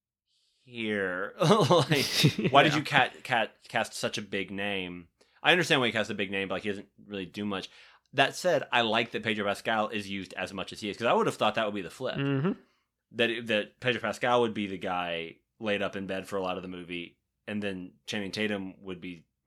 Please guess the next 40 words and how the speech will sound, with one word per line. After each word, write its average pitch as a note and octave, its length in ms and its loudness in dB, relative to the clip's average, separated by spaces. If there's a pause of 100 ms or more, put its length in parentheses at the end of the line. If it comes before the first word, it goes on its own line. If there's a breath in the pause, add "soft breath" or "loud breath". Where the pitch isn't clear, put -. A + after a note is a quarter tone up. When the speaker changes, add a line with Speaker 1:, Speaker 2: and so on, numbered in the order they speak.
(280)
Speaker 1:
the, F2+ 200 -8 (120)
the F#2+ 100 -10
secret F#2 320 -10
bad F#2 220 -6
guy. C#2 320 -12 (320)
Like, F2 240 -10 (120)
that's A#2 240 0
what G2+ 100 -2
I F#2+ 100 0
would F2 140 -6
have D2 80 -18
assumed. - 320 -20 (680)
Um, F2+ 300 -6 (220)
I D3+ 60 -2
also F3 300 2
have, C#3 200 2
and A#2 100 0
this B2 120 -4
is A2+ 100 -6
very G#2+ 280 2
pedantic, D#2+ 540 -10 (360)
but A#2+ 160 -2
a A#2+ 60 -2
quibble E3 360 0
about A2+ 300 2
the G#2+ 80 -8
Statesman's G#2 720 -6
nomenclature. C#3+ 800 -6 (840)
So D3 140 0
I D3 60 4
get F#3+ 220 0
that G3 120 2
in E3 160 2
the C3 80 2
Kingsmen, A#2+ 600 0
they're G#2 160 2
all G2+ 360 2
Arthurian G2 800 -4 (160)
knights, G#2 380 -2
Speaker 2:
Mm-hmm. C#3 120 -4